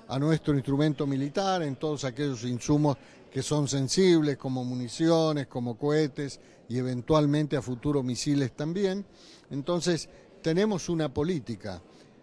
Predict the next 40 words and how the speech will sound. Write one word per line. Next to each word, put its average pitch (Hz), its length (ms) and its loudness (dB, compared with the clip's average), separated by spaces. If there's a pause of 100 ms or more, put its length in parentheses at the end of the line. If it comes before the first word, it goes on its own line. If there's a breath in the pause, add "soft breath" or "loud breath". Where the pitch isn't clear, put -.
(120)
se 143 200 -6
puede 180 300 4
adherir 160 580 4
o 147 140 0
no, 139 300 0
esta 180 320 -2
es 151 80 -2
nuestra 190 400 -2
política, 170 760 -6
esto 156 280 -6
es 135 40 -2
lo 135 160 -4
que 135 120 -4
le 131 80 2
dijimos 160 500 0
a 156 60 0
la 143 100 0
gente, 156 500 -2 (440 soft breath)
lo 120 180 -10
que 131 80 -8
la 131 140 -6
presidenta 151 560 -2
le 151 80 2
dijo 151 240 -4
que 156 100 -10
iba 156 140 -2
a - 20 -6
hacer, 170 400 -8
está 160 420 -2
haciéndolo, 175 680 -2
está 165 180 -6
poniendo 170 520 6
recursos 156 520 2
para 160 240 0
ello, 165 300 -4 (280 soft breath)
está 139 300 4
atendiendo 175 560 8
al 156 80 8
sector 160 380 2
militar 160 520 2